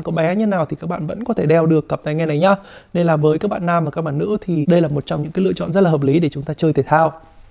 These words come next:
Và nếu như khi các bạn đeo cái cặp tai nghe này lên mà các bạn cảm thấy chưa fit thì các bạn có thể thay bằng những cái bút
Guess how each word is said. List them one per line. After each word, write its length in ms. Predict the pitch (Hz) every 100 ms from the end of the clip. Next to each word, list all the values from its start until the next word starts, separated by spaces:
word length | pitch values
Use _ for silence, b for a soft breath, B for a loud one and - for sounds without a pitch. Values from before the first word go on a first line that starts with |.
| -
Và 140 | 180
nếu 200 | 180 185
như 160 | 214 277 277
khi 160 | 262
các 80 | 233
bạn 160 | 240 202
đeo 180 | 220 202
cái 100 | 220
cặp 180 | 226
tai 120 | 220 208
nghe 140 | 208
này 140 | 202
lên 260 | 185 196 196
mà 60 | 175
các 120 | 190
bạn 180 | 214 196
cảm 160 | 156 120
thấy 120 | 165
chưa 120 | 160 214
fit 240 | - 277 269
thì 80 |
các 80 | 185
bạn 220 | 180 196
có 140 | 180 190
thể 120 | 220 -
thay 220 | - 202
bằng 220 | 185 180
những 120 | 147 165
cái 100 | 185
bút 180 | 254